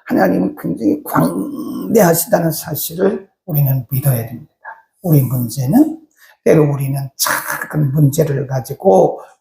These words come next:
굉장히 힘들어합니다. 근데 하나님께 있어서 그 문제는 문제가 아니에요. 그러니까 우리는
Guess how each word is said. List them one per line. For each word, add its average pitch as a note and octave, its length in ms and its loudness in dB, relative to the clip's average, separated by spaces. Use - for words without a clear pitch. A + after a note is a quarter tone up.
굉장히 G3 760 4
힘들어합니다. E3+ 640 0
근데 B3+ 360 2
하나님께 F#3+ 460 6
있어서 D#3 460 2
그 - 140 -4
문제는 D#3 580 -2
문제가 F3 520 2
아니에요. B2 1040 -4
그러니까 G2 220 6
우리는 F3 500 4